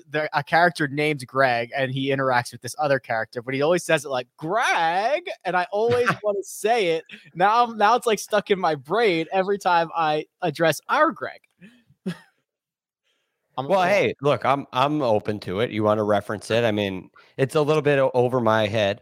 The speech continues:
Speaker 2: but, uh, I'm all for it.
Speaker 1: Well, we'll see how it goes. And, uh, I can tell you how our one and done is going, gentlemen. Not great for us,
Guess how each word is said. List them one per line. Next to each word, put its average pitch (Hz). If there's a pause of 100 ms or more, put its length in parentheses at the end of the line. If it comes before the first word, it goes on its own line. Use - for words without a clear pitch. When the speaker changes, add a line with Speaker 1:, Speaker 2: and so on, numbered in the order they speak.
(120)
Speaker 2:
but, 98
uh, 90
I'm 107
all 120
for 123
it. - (840)
Speaker 1:
Well, 208
we'll 240
see 247
how 208
it 196
goes. 185
And, 180
uh, 156 (280)
I 165
can 170
tell 226
you 214
how 196
our 180
one 190
and 165
done 196
is 160
going, 147
gentlemen. 151
Not 247
great 294
for 240
us, 233